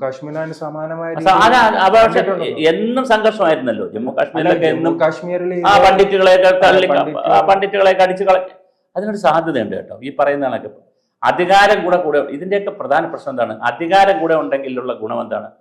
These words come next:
Speaker 2: അക്രമികൾക്ക്, ഇപ്പൊ ഗുണ്ടാ രാജ്യം, അക്രമത്വവും ഒക്കെ എപ്പോഴും വളരുന്ന അധികാരത്തിന്റെ തണലിലാണ്. പോലീസും പട്ടാളവും കറക്റ്റ് ആണെങ്കിൽ ആർക്കും അങ്ങനെ വളരാൻ പറ്റത്തില്ല. അത് ഗുണ്ടകളായാലും അങ്ങനെ തന്നെ രാജ്യത്ത്.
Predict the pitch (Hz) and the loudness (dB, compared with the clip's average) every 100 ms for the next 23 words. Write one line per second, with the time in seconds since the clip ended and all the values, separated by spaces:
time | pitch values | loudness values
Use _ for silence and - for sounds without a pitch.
0 | _ _ - 120 - 165 160 147 135 135 | _ _ -6 -4 -2 -2 0 -2 -2 -8
1 | - _ _ _ _ _ _ _ _ _ | -10 _ _ _ _ _ _ _ _ _
2 | _ _ 127 113 135 156 175 165 147 131 | _ _ -10 -6 -4 4 4 6 2 0
3 | 131 127 127 - 139 139 - 127 120 117 | -4 -6 -6 0 0 0 -4 -6 -6 -6
4 | 123 117 120 135 120 110 117 127 117 131 | -6 -6 -8 -4 0 0 0 -2 -4 0
5 | 160 160 156 147 135 131 135 107 90 - | 0 -2 -6 -4 -2 -4 -2 -4 -4 -8
6 | _ _ _ _ _ _ - 120 156 175 | _ _ _ _ _ _ -6 0 0 0
7 | 175 175 156 156 156 160 156 147 - 156 | -2 -2 0 2 2 0 -2 -4 -2 -2
8 | 147 143 143 - - _ _ _ _ - | 0 -4 -8 -10 -20 _ _ _ _ -2
9 | 165 180 185 185 175 180 196 196 185 139 | -2 0 -2 0 0 2 2 0 -2 -8
10 | 101 - _ _ 165 165 170 214 220 220 | -10 -12 _ _ -14 -10 -2 2 4 4
11 | 214 202 175 135 113 110 104 104 | 2 0 -2 -2 0 0 -2 -8